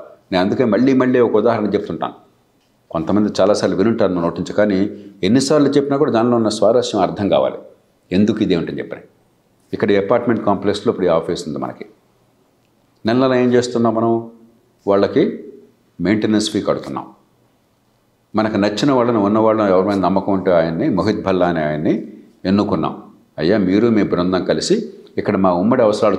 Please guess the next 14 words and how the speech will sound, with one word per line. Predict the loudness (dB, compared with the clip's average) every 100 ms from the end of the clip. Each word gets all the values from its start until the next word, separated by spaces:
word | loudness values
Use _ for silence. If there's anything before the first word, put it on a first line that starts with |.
| 0
చూడండి, | 0 -2
మా | -2 -2
డబ్బుతో | -2 -4 -4 -2 -2 -6 -18 -10
లిఫ్ట్ | -8 -4
బాగా | -2 0 -2
పనిచేస్తుందా | -4 -4 -6 -6 -6 -6
లేదా, | -6 -6 -8 -12 _ _ _ _ _ -4
కారు | 0 0
పార్కింగ్ | 0 -2 -2 -6
ఎట్లా | -6 -6
ఉంది, | -6 -8 -12 -14 _ _ _ -4
పరిసరాలు | -2 0 -2
శుభ్రంగా | 0 -4 -4 -4
ఉన్నాయా, | -4 -2 0 0